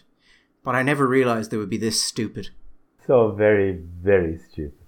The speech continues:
Speaker 1: The I C C L are actually the group I take the most issue with here. Like, a civil liberties group looking at that and not only saying there are no problems with that, but going, "You know what? That needs to be brought in.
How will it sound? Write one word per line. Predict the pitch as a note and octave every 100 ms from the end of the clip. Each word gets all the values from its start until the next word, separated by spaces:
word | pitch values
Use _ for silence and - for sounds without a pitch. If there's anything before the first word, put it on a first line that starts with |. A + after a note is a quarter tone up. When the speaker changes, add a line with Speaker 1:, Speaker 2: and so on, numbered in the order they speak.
| -
Speaker 1:
The | F3+
I | B3+
C | C#4 F#3+
C | -
L | A#2 G#2+
are |
actually | G#2+ - A#2
the |
group | A2+ A2+ G2
I | G#2
take | A2 G2+
the | A2
most | G#2+ G2+ A#2
issue | G#2+ A#2
with | G#2 G2+
here. | - A2+ - _ _ _
Like, | A3 - -
a | E3+
civil | - F4 F4 C4+
liberties | A3+ G3 E3 B2
group | - A2 - _ _ _ -
looking | F4+ G4 F#4 - A3+ B2
at | G#2+
that | A#2+ A2 F#2 - - _ _ _ -
and | G3+
not | B3+
only | C#4 E4 D4
saying | A3+ A3+ G3+ F3
there | E3
are |
no | E3+ F3 B3
problems | A3+ - A#3+ A#3 C#3+ A2+
with | A2+ G2
that, | G#2 G#2 - _ _ _
but | - D3+
going, | E3+ E3 D#3
"You | E3
know | F#3+
what? | A3 C4+ - _ _
That | - D3+ F#3+
needs | D#3+ D#3+ -
to | D3+
be | D3+
brought | D#3+ E3+ F3
in. | A3 -